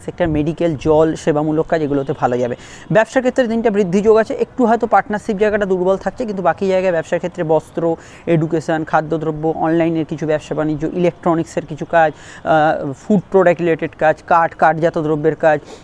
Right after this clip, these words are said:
এগুলো ব্যবসার ক্ষেত্রে কিন্তু আজকের দিনে ভালো যাবে। এবং অবশ্যই যে কোনো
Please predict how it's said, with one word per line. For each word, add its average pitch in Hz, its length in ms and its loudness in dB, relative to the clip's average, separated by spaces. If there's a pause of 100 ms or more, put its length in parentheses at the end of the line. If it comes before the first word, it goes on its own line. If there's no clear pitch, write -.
এগুলো 214 240 4
ব্যবসার 175 300 0
ক্ষেত্রে 165 240 -4
কিন্তু 160 320 -4
আজকের 143 280 -2
দিনে 147 160 -2
ভালো 135 240 0
যাবে। 131 180 -2
এবং 185 180 -2
অবশ্যই 196 380 0 (280)
যে 170 120 2
কোনো 190 180 -2